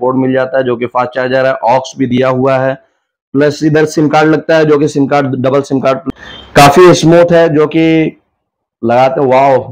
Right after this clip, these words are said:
क्या finishing इसमें दिया हुआ है, काफी बेहतरीन finishing है। Look तो काफी बेहतरीन लग रहा है, मेरे को मजा आ गया phone देख के। और अगर हम इसके camera की बात करें तो camera भी काफी बेहतरीन camera दिया है। ओआईएस टेक्नोलॉजी के साथ में sixty four megapixel main rear camera दिया हुआ है,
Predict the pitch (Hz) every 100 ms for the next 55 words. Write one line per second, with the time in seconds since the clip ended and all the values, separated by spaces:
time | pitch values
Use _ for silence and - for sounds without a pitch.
0 | - 156 156 160 - 143 143 160 147 151
1 | 135 135 139 139 135 165 135 127 - 165
2 | 143 135 123 123 131 - _ _ _ _
3 | 147 165 170 160 147 175 147 135 170 170
4 | 165 160 160 160 156 135 131 151 147 143
5 | 139 139 127 127 - 156 175 _ _ _
6 | - 151 160 170 170 180 180 165 - 180
7 | 165 160 170 170 175 170 170 175 175 175
8 | 170 156 156 165 165 160 143 165 139 131
9 | 139 160 156 156 160 151 160 160 160 131
10 | 147 151 165 175 175 - - 151 165 156
11 | 151 160 156 151 151 160 - 143 - 147
12 | - 135 151 156 156 156 147 - 156 127
13 | 139 147 143 143 143 143 151 147 151 151
14 | 151 151